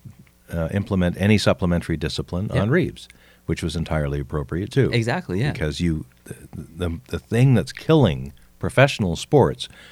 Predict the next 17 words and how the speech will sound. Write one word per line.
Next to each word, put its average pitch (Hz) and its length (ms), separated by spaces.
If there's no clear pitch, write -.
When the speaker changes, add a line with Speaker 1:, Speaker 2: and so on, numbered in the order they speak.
Speaker 1:
whether 92 280
it's - 120
a - 40
quarterback 120 520
sack 95 340
in 82 80
football 76 680
and 82 140
roughing 92 320
the 73 80
passer, 95 500
this 80 160
damn 80 440
new 78 260
approach 82 380
to - 80
that, 80 340